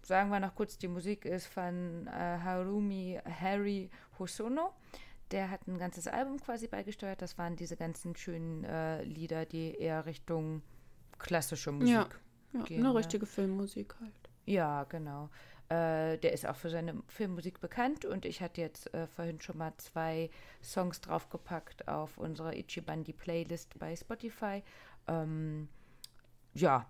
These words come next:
Speaker 1: könnt ihr mal reinhören, wenn ihr wollt. Also die wächst und wächst quasi.
Speaker 2: <laughs>
Speaker 1: Äh, ist für uns halt immer ganz schön, nochmal zu gucken, was wir jetzt alles schon gehört haben, quasi
Speaker 2: Mhm.
Speaker 1: nicht nur gesehen haben. Die Preise hatten wir schon kurz gesagt, also einmal die Goldene Palme.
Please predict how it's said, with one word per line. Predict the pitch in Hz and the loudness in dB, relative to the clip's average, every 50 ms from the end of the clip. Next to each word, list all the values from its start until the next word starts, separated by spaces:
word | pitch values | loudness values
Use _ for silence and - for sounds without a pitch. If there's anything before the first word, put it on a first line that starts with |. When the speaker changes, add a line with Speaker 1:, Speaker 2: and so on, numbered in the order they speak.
| - - - - | -14 -20 -12 -2
Speaker 1:
könnt | - 190 175 160 | 0 0 2 2
ihr | 175 | 0
mal | 151 156 156 | -2 -2 0
reinhören, | 170 190 208 220 220 202 190 175 | 4 4 4 4 4 2 2 0
wenn | 175 165 | 0 0
ihr | 165 160 156 | 0 0 0
wollt. | 165 160 165 165 - | 2 0 0 2 0
Also | - 139 143 143 | -2 -2 -2 -4
die | - 151 147 | -4 -4 -2
wächst | - 160 - - - - | -2 -4 -4 -6 -10 -10
und | - - - | -10 -6 -4
wächst | 202 214 - - - - - - - - | -6 -6 -6 -8 -14 -14 -16 -18 -20 -18
quasi. | - - - 180 165 170 - - 170 170 | -14 -10 -8 -6 -6 -6 -6 -6 0 0
Speaker 2:
<laughs> | 247 - - - - - - - | 0 0 0 -8 -10 -10 -10 -6
Speaker 1:
Äh, | 160 160 156 151 151 151 - - | -4 -2 -2 0 -2 -2 -2 -2
ist | - - | -4 -4
für | - - | -6 -4
uns | - 143 135 - | -4 -4 -2 -2
halt | 156 143 | -4 -4
immer | - - 147 147 | -4 -4 -4 -4
ganz | 147 143 135 - | -4 -6 -8 -8
schön, | - - 156 147 | -6 -6 -4 -4
nochmal | 143 147 139 151 147 143 | -2 -4 -4 -4 -6 -6
zu | - - | -8 -10
gucken, | - - 165 - - 160 151 156 | -10 -12 -10 -8 -6 -6 -4 -4
was | 156 - - 151 | -6 -8 -8 -4
wir | 151 156 151 151 156 | -2 -2 0 0 -2
jetzt | 151 151 147 - - | -2 -4 -6 -6 -6
alles | - 151 151 - | -6 -6 -6 -6
schon | - 165 151 156 | -4 -4 -4 0
gehört | 160 160 143 160 156 131 139 139 - - | 0 0 2 2 2 2 0 -4 -4 -6
haben, | 135 131 131 131 | -4 -4 -2 0
quasi | 131 - 277 277 - 247 254 277 | 4 8 8 8 8 8 6 4
Speaker 2:
Mhm. | 330 - - - - | 4 0 -4 -10 -6
Speaker 1:
nicht | - 165 160 - - | -2 -2 -2 -2 -4
nur | 165 151 | -8 -8
gesehen | 147 - 151 143 151 151 147 151 151 151 151 | -6 -8 -8 -8 -6 -6 -6 -6 -8 -8 -10
haben. | 147 143 143 143 147 151 151 151 - - - - - - - - - - - - - - - - - - - - - - - - - | -10 -10 -10 -10 -10 -12 -14 -14 -18 -20 -20 -20 -20 -20 -20 -20 -20 -20 -20 -20 -20 -20 -20 -18 -18 -18 -20 -20 -20 -20 -20 -16 -14
Die | - - | -14 -12
Preise | - - 233 254 294 320 311 285 | -4 2 4 4 4 4 2 0
hatten | 254 - - | 0 0 0
wir | 196 | -2
schon | 202 - 202 180 | -4 -4 -6 -6
kurz | - 196 - - | -4 0 2 2
gesagt, | - 190 202 - 226 - - - | 2 2 2 2 0 0 0 -2
also | 202 196 | -2 -4
einmal | - - 175 180 175 | -4 -4 -4 -4 -6
die | 175 | -4
Goldene | - 180 175 170 170 170 | -2 -2 -2 -2 -2 -4
Palme. | - - 220 214 220 240 277 330 359 | -4 -2 -2 0 0 0 -2 -4 -4